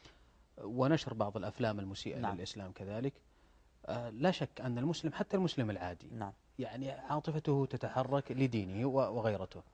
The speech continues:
Speaker 2: مهم.
Speaker 1: في هذه الحال ما المفروض أن، أن، أن يفعل، وإلى من يلجأ لكي يعني يأخذ إجراءات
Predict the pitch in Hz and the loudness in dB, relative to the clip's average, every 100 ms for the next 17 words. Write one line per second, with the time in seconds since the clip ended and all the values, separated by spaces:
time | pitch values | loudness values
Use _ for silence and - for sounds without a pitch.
0 | - 117 123 - - - - - 139 190 | -12 -8 -8 -12 -20 -20 -20 0 6 8
1 | 175 151 120 117 98 90 - - _ _ | 8 6 4 2 2 -2 -10 -20 _ _
2 | _ _ _ - 139 180 185 143 151 139 | _ _ _ -2 6 6 8 4 4 2
3 | - 110 101 82 101 95 - - 113 104 | 0 -4 -4 -4 -6 -8 -12 -6 -4 -4
4 | 87 113 131 120 131 151 170 160 143 139 | -2 0 2 2 4 4 8 8 8 4
5 | 98 139 143 143 117 117 - 123 131 - | 4 2 4 4 2 -2 0 0 0 -6
6 | _ - 107 95 107 101 135 143 151 123 | _ -4 -4 -2 -4 0 2 2 0 0
7 | 120 131 147 | 2 2 4